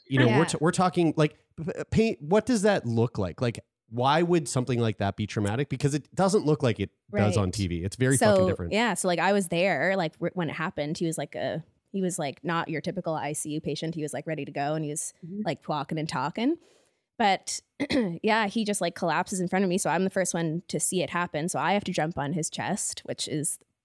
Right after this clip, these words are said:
Speaker 2: one of the things that definitely will always give you the willies after a code, because
Speaker 3: Yeah.
Speaker 2: I physically broke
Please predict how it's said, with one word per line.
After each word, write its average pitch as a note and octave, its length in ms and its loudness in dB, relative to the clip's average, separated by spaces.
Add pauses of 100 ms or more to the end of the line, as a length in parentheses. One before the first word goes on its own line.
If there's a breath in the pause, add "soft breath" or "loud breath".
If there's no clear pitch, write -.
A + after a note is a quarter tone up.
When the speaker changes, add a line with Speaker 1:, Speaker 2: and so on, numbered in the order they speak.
(160)
Speaker 2:
one G3 160 0
of A3+ 80 0
the G3 80 0
things E3 380 -2
that E3+ 120 -2
definitely D#3+ 720 -4
will E3 240 -2
always D#3 320 0 (160)
give F3 140 -2
you F#3 80 0
the E3+ 80 -2
willies E3 340 0
after D#3 600 -2 (140)
a F3 60 -6
code, F#3+ 400 -2
because E3 280 -4
Speaker 3:
Yeah. D3+ 120 -10
Speaker 2:
I E3+ 380 0
physically F3 560 -2
broke D#3 420 -2